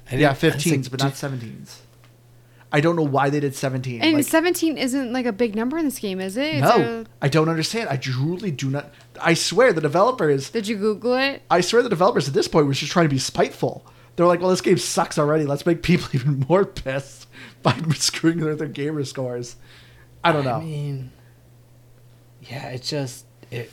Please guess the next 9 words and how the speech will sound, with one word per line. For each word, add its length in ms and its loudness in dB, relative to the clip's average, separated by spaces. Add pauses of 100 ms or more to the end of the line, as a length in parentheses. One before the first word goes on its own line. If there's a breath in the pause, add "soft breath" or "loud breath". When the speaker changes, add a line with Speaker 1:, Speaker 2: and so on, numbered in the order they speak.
Speaker 1:
it 220 -10
makes 400 -10
no 200 -8
sense. 720 -12 (1400 soft breath)
I 220 -12
don't 340 -10
Speaker 2:
It 120 -14
Speaker 1:
get 180 -12
it. 200 -16